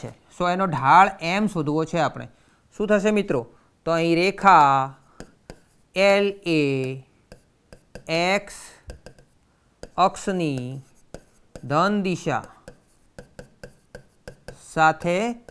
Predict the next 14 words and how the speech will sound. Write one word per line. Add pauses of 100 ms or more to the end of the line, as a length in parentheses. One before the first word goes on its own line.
(420)
theta (100)
બરાબર (480)
પાઈ
by (140)
ફોર (960)
ખૂણો (1120)
બનાવે
છે, (2000)
માટે (1700)
આ (1400)
રેખાનો
ઢાળ
શું
થાય?